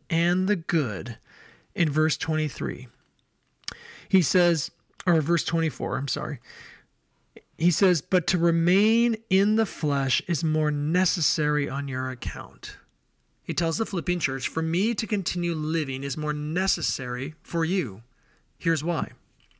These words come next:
"Convinced of this," Paul writes in verse twenty-five,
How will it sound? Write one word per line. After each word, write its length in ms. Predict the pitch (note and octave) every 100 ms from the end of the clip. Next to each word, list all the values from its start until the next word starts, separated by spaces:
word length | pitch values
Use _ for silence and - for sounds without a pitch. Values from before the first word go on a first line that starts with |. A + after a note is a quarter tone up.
| _ - - - - - -
"Convinced 480 | F#3+ F3 G3+ C4+ -
of 140 | F3+
this," 400 | D3+ D3+ F#3 - - -
Paul 200 | D#3 C#3+
writes 300 | C3+ C#3 -
in 60 |
verse 180 | C3+ C3
twenty-five, 600 | - C#3 B2 C3+ C3 E3+